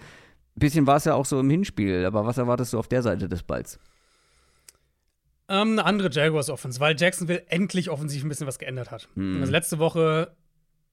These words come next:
Speaker 2: deutlich mehr Under-Center-Play-Action mit vertikalem Ansatz, auch aus diesem Heavy-Personnel oder mit anderen Spielertypen in ihren Personnel-Groupings.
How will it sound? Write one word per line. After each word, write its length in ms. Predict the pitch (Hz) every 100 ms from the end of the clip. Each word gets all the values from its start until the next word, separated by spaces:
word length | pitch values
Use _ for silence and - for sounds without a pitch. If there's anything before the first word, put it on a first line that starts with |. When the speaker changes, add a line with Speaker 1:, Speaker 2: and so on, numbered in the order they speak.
| _ _
Speaker 2:
deutlich 480 | 160 180 185 170 -
mehr 240 | 165 160
Under-Center-Play-Action 880 | 156 165 - 165 160 - 165 160 -
mit 180 | 156 123
vertikalem 640 | 147 180 208 - 165 170
Ansatz, 440 | 165 160 151 151 -
auch 180 | 147
aus 140 | 160 -
diesem 240 | 151 139 - _ _ _
Heavy-Personnel 1200 | - 165 175 180 175 165 165 160 156 156 151 156 -
oder 160 | 156 127
mit 120 | 139
anderen 200 | 147 143
Spielertypen 720 | - 185 196 180 214 214 185
in 60 |
ihren 140 | 180 156
Personnel-Groupings. 840 | 170 160 156 151 151 151 160 156